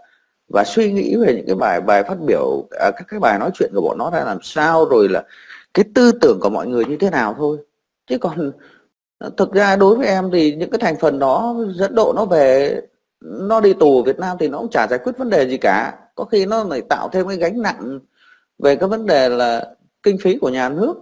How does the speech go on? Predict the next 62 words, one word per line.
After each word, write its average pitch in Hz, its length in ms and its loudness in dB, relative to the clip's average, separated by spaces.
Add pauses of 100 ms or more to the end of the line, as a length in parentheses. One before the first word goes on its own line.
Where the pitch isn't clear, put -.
(120)
bỏ 85 260 0
ra 156 220 -4
để 90 300 -2
mà - 80 -10
nuôi 160 240 -2
cơm 170 220 6
bọn 80 140 -6
nó 139 260 -2
nữa, 233 160 -8
chứ 233 80 -6
không 208 180 -6
giải 95 120 -2
quyết - 120 -2
vấn 190 160 -4
đề 120 180 2
gì. 104 200 -6 (360)
Theo - 140 -2
em 180 140 0
nghĩ - 160 -4
nó 220 80 -2
là 196 100 -2
như 147 160 -4
vậy. - 140 -4 (600)
Thế 190 100 2
nhưng 208 160 4
mà 151 100 4
dĩ 143 160 0
nhiên 196 200 4
là 139 80 2
cũng 165 180 -6
có 170 140 2
những 240 120 -4
cái 233 140 -4
trường 123 260 2
hợp, 123 220 2 (460)
nó - 160 -8
có 143 140 0
những 208 180 -4
trường 123 200 0
hợp 107 220 -4 (140)
thì 110 180 -2
chúng - 140 -8
ta 156 120 2
cũng - 200 -8
cần 107 220 2
phải 85 120 -4
dẫn 175 200 0
độ 156 260 2
về 107 280 2 (440)
để 85 140 0
xử 90 220 -2
lý, 196 360 0 (140)
đúng 139 100 -4
không 156 100 -4
ạ? - 180 -8
Làm 104 220 -2
gương. 190 580 2 (340)
Đấy. 139 240 -12 (100)
Thế 156 140 -4
nhưng 190 160 -8
mà, 139 300 -6 (300)
à, - 60 -14